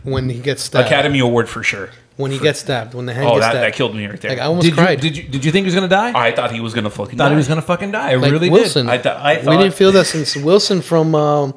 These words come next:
Speaker 3: So a
Speaker 1: Castaway.
Speaker 3: ha-, a hand
Speaker 2: Oh,
Speaker 3: and a ball.
Speaker 2: shit.
Speaker 1: Right? You feel for the hand.
Speaker 2: Or I felt like Gomez was gonna just pop out and just say, "Hey, look,
Speaker 1: <laughs>
Speaker 2: here's the goat," you know?
Speaker 1: <laughs>
Speaker 2: Yeah, I just
Speaker 1: I was okay with Gomez.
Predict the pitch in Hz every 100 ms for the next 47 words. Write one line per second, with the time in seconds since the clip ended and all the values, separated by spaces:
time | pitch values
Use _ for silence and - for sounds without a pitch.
0 | - - - - - - - 233 135 156
1 | 147 123 127 151 139 147 143 139 135 123
2 | 104 101 - - - - - 151 285 381
3 | - _ 139 139 - 160 220 - 180 135
4 | 107 151 233 139 - - _ _ - 131
5 | 120 135 156 175 120 131 147 143 113 104
6 | 117 101 104 - 120 117 117 117 104 110
7 | 117 107 160 110 113 160 143 - _ _
8 | _ 156 143 139 170 135 - 123 113 131
9 | 165 285 226 - 127 127 123 220 - -
10 | - - - - - - 175 285 269 -
11 | 202 165 139 127 104 95 -